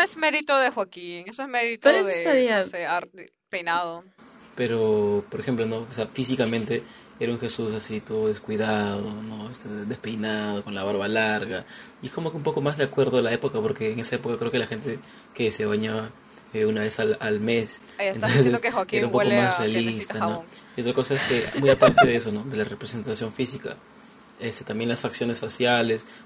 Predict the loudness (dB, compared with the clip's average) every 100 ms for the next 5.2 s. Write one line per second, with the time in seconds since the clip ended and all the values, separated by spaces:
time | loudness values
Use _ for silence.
0 | -4 2 2 2 0 0 2 4 2 2
1 | -2 -2 -4 -6 -20 -20 -16 -10 -4 0
2 | 0 0 -6 -2 0 0 -2 -4 -2 0
3 | 0 -2 -10 -14 -8 -4 -4 -6 -6 -4
4 | 0 0 0 -4 -6 -4 2 4 4 2
5 | 0